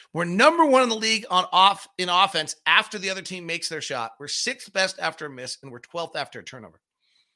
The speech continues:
We are twenty-eighth in the league defensively after we commit a live ball turnover. That is a little teaser for tomorrow's defensive show. Have a great one. Thanks very much for tuning in. I appreciate you. Have a,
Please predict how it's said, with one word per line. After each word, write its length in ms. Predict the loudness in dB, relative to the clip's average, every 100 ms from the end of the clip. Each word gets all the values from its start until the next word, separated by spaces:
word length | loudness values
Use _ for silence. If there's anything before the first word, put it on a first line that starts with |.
| _ _ _ _ _
We 100 | -2
are 80 | -2
twenty-eighth 920 | -2 -2 0 0 -4 -4 0 0 -2
in 80 | -10
the 80 | -10
league 360 | -8 -8 -8
defensively 1000 | -12 -10 -2 0 0 -4 -6 -12 -14 -18 _ _ _ _ _ _ _ _ _ _ _ 6
after 720 | 8 8 4 -6 -4 -6 -10 _ _ _ _ _ _ -20 _ _
we 140 | -8
commit 300 | -8 -8 -10
a 240 | -12 _ -4
live 220 | -2 0
ball 140 | -4
turnover. 420 | -6 -8 -10 -14 -20 _ _ _ _ _ _ -20 -20 _ _
That 460 | 4 8 8 6 -4 -14 -8
is 100 | -6
a 60 |
little 220 | 0 0 0
teaser 420 | -4 -2 -2 -4
for 140 | -8
tomorrow's 360 | -6 -2 0 -2
defensive 440 | -6 -6 -8 -8
show. 240 | -8 -10 0
Have 160 | 0 2
a 40 |
great 200 | 0 0
one. 120 | 0
Thanks 220 | -2 -2
very 120 | -4 -4
much 180 | -4
for 80 | -6
tuning 300 | -10 -8 -6
in. 100 | -2
I 100 | -2
appreciate 460 | -2 -6 -8 -8 -8
you. 80 | -8
Have 160 | -8
a, 120 | -10